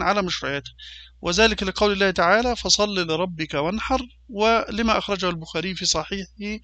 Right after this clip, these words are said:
عن أنس رضي الله عنه قال: "ضحى النبي صلى الله عليه وسلم بكبشين أملحين أقرنين،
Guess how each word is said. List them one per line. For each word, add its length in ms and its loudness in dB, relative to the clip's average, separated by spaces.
عن 180 2
أنس 340 2
رضي 320 -4
الله 280 2
عنه 220 -2
قال: 360 4
"ضحى 300 6
النبي 460 2
صلى 240 -2
الله 160 0
عليه 240 2
وسلم 360 -2
بكبشين 600 0
أملحين 600 -2
أقرنين، 600 2